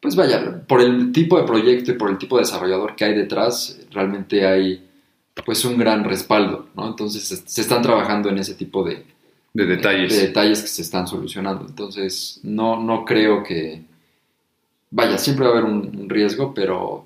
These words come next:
Speaker 1: te digo, se está planeando de una manera adecuada, entonces no creo que sea un tema.
Speaker 2: Ya. Claro. Oye, pues muy bien, muy bien, mi buen Alex. Creo que tenemos un, un material muy chingón para la,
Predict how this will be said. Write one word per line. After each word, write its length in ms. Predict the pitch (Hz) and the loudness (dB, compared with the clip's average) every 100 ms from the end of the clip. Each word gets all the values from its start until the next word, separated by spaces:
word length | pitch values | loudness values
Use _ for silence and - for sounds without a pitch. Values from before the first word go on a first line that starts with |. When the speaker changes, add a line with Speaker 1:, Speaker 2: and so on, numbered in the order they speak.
| - | -2
Speaker 1:
te 80 | 101 | 0
digo, 160 | 101 | 0
se 80 | - | -2
está 180 | - 110 | -2 2
planeando 720 | 113 107 104 101 95 90 - - | 2 2 2 4 2 0 -8 -8
de 80 | 104 | -6
una 140 | 98 | -4
manera 240 | 92 98 | -4 -2
adecuada, 380 | 95 92 104 110 | -2 -2 -2 -2
entonces 300 | 104 98 95 | -4 -12 -14
no 140 | 95 95 | -16 -10
creo 180 | 92 | -10
que 60 | - | -8
sea 140 | - | -10
un 100 | 90 | -6
tema. 220 | 90 92 - _ _ _ - | -4 -4 -6 _ _ _ 0
Speaker 2:
Ya. 420 | 98 95 95 - _ _ | 0 0 -4 -16 _ _
Claro. 420 | 98 92 92 87 - - - - - - - | 2 2 2 -2 -10 -12 -20 -20 -16 -16 -2
Oye, 220 | 117 139 | 4 4
pues 180 | 139 131 | 2 0
muy 180 | 151 160 | 2 2
bien, 540 | 135 139 135 113 - | 4 2 0 -6 -12
muy 200 | 120 131 | -6 -2
bien, 200 | 123 127 | 2 2
mi 120 | 117 104 | 2 -2
buen 420 | 110 110 107 - | -4 -4 -8 -8
Alex. 760 | 107 107 98 - - - - - - | -4 -4 -6 -6 -6 -8 -12 -18 -8
Creo 120 | 131 | 0
que 80 | 170 | 0
tenemos 340 | 185 147 151 131 | 2 0 0 -2
un, 200 | 131 120 117 | -4 -4 -4
un 140 | 117 | -2
material 420 | 113 110 104 101 | -2 0 0 0
muy 380 | 104 98 87 - _ _ _ _ | -2 -6 -8 -16 _ _ _ _
chingón 400 | - 104 95 95 | -6 -4 -2 -4
para 220 | 95 92 64 | -2 -2 -2
la, 320 | 62 - | -6 -8